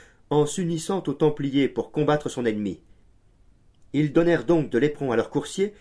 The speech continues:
et s'élancèrent en même temps pour l'attaquer, le Normand d'un côté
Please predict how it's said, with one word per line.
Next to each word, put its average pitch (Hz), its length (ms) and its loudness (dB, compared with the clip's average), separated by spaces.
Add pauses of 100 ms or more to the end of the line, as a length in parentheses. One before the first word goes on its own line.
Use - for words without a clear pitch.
(340)
et 147 60 -2
s'élancèrent 202 640 0
en 160 80 4
même 170 240 0
temps 190 160 0
pour 156 180 0
l'attaquer, 147 500 0 (280)
le 127 160 2
Normand 147 320 4
d'un 131 100 4
côté 180 380 0